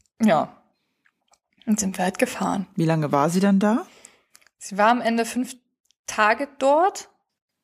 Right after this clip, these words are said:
Speaker 1: von Donnerstag bis Montag. Und wir haben halt jeden Tag, äh, sind wir hingefahren und haben sie besucht und sie hat sich immer mehr gefreut und wurde immer stabiler und war auch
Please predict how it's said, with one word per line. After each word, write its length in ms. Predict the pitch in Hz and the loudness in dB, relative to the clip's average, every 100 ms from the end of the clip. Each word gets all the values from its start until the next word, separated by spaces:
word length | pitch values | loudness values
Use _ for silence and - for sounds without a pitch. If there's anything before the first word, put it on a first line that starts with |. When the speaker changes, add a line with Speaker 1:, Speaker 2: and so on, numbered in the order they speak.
| _ | _
Speaker 1:
von 600 | - 226 220 220 220 214 | -8 -2 0 0 -4 -4
Donnerstag 680 | 214 214 240 233 - 233 - | 0 2 2 2 -2 -2 -4
bis 240 | 208 - | -12 -10
Montag. 720 | 208 208 240 - 311 359 370 _ _ _ _ - - - - - - | -8 -6 -6 -4 -2 -4 -6 _ _ _ _ -20 -20 -20 -20 -20 -18
Und 200 | - 214 | -6 -2
wir 80 | 226 | 0
haben 80 | 220 | 2
halt 160 | 220 214 | 2 0
jeden 200 | 226 220 | -2 0
Tag, 360 | 220 214 214 | 2 0 0
äh, 360 | - 202 196 196 | -6 -2 0 0
sind 120 | 208 | -2
wir 60 | 214 | -2
hingefahren 420 | 247 240 233 220 | -2 -2 0 0
und 140 | 214 | -2
haben 120 | 214 208 | -4 -6
sie 100 | 196 | -6
besucht 540 | 208 233 247 240 - | -10 -8 -8 -8 -10
und 400 | 190 196 196 - _ _ _ _ | -10 -10 -12 -16 _ _ _ _
sie 120 | - 233 | -2 -2
hat 100 | 226 | 0
sich 180 | 220 - | -6 -2
immer 180 | 233 220 | 2 4
mehr 180 | 214 | 4
gefreut 500 | 214 214 202 208 214 | 2 -4 0 2 2
und 120 | 202 214 | -4 -6
wurde 140 | 214 | -6
immer 200 | 220 220 | -2 -2
stabiler 760 | 220 208 208 202 202 196 196 185 | 0 -4 -4 0 2 4 2 0
und 240 | 190 190 _ _ _ | -6 -10 _ _ _
war 160 | - 202 | -6 -4
auch 260 | 202 - | -4 -6